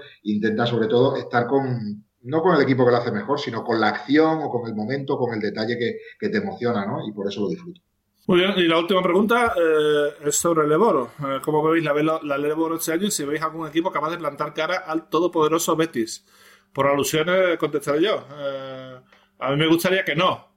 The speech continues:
Speaker 2: pero es probable que el Betis tenga algún bajón en algún momento. No es normal lo que está pasando, esto de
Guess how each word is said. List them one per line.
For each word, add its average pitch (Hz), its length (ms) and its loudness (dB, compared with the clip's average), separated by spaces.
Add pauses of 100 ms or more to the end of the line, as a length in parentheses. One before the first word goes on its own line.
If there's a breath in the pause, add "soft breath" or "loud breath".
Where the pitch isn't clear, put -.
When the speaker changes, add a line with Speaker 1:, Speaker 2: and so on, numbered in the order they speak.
Speaker 2:
pero 127 920 2
es 139 100 -8
probable 151 460 4
que 151 180 2
el 143 80 2
Betis 143 240 -2
tenga 160 200 -2
algún 147 400 -8
bajón 135 420 -2
en 147 80 0
algún 135 200 0
momento. 135 320 -4
No 113 140 -8
es 117 60 -14
normal 127 320 -4
lo 135 80 -6
que 123 80 -14
está 127 120 -6
pasando, 135 380 -6
esto 131 260 -8
de 127 220 -8